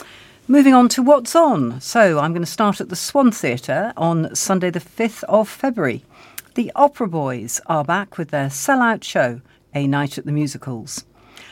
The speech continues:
So whether you're a fan of modern-day smash hits like Mamma Mia, or you prefer the classics, Gershwin, Rodgers and Hammerstein, this show has something for everyone and is perfect for musical theatre lovers, both young and old.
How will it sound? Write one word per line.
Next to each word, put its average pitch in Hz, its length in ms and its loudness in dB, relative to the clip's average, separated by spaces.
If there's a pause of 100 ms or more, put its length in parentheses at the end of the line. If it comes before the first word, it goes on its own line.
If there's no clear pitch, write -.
(140)
So 156 80 -10
whether 151 160 0
you're 156 160 0
a 143 60 -2
fan 196 340 4
of 135 160 0
modern-day 143 460 0
smash 147 400 -4
hits - 560 -8 (120)
like - 460 -6
Mamma 127 260 0
Mia, 196 320 4 (380)
or 196 160 4
you 214 80 2
prefer 254 320 2
the 277 100 -2
classics, - 720 -2
Gershwin, 147 640 0
Rodgers 135 280 -4
and 165 100 0
Hammerstein, 151 580 0 (460)
this 330 160 2
show 233 300 4
has 208 220 4
something 170 280 0
for - 120 -2
everyone 127 600 -2 (280)
and 147 140 0
is 143 140 -2
perfect 180 480 0
for 156 100 -2
musical 208 460 2
theatre 151 400 0
lovers, 127 360 -2
both 131 320 -2
young 135 400 0
and 127 300 0
old. 113 520 -4